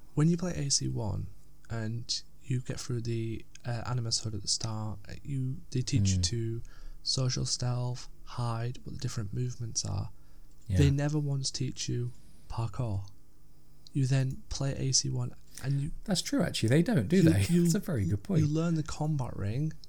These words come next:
Speaker 1: and that teaches you combat. A C two, again, they learn you combat through, in, at, through the, um, auditory place.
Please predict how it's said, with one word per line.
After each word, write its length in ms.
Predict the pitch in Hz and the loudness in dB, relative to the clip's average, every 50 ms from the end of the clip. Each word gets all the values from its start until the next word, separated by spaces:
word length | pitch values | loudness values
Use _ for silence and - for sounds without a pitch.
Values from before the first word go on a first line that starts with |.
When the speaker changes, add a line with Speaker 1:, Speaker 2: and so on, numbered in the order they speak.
| - - - | -10 -4 -2
Speaker 1:
and 80 | 127 123 | -2 0
that 80 | - 123 | 0 -2
teaches 220 | - 139 131 131 | -2 -2 -2 -2
you 60 | 135 131 | -4 -4
combat. 560 | - - 139 135 127 120 110 113 131 151 170 - - - - - - - - - - - - | -4 -4 -4 -2 -2 -2 -2 0 -2 -2 -2 -6 -8 -12 -12 -14 -14 -12 -12 -12 -10 -6 0
A 140 | 135 139 143 | 2 6 6
C 160 | - - 151 | 6 6 4
two, 300 | 156 - - 135 131 - - - | 2 0 0 0 0 -2 -4 -6
again, 340 | 135 131 131 123 120 117 - 127 | -2 -2 0 0 0 -2 -4 -2
they 140 | 123 127 127 | 0 0 2
learn 340 | 127 127 127 123 120 120 120 | 2 2 2 2 2 0 0
you 120 | 120 123 - | -2 -2 -4
combat 580 | - - - 117 117 127 135 139 139 135 131 - - - | -4 -4 -2 -2 -2 0 0 0 0 0 -2 -4 -6 -6
through, 260 | - 123 117 120 123 - | -4 -4 -2 -2 -4 -4
in, 140 | 120 117 107 - | -4 -6 -6 -4
at, 120 | 113 113 - - - - | -6 -6 -6 -8 -10 -10
through 180 | - - 123 117 | -6 -6 -6 -4
the, 380 | 117 117 113 113 113 117 117 117 - - - - 117 | -4 -4 -4 -4 -4 -4 -6 -6 -8 -8 -8 -6 -6
um, 240 | 110 110 110 101 101 - - - - | -6 -6 -6 -6 -8 -8 -8 -8 -6
auditory 420 | 127 123 - - - 127 127 127 123 | -6 -4 -4 -2 0 2 2 2 0
place. 500 | - - 131 131 131 131 131 - - | 0 -2 -2 0 0 0 0 0 -2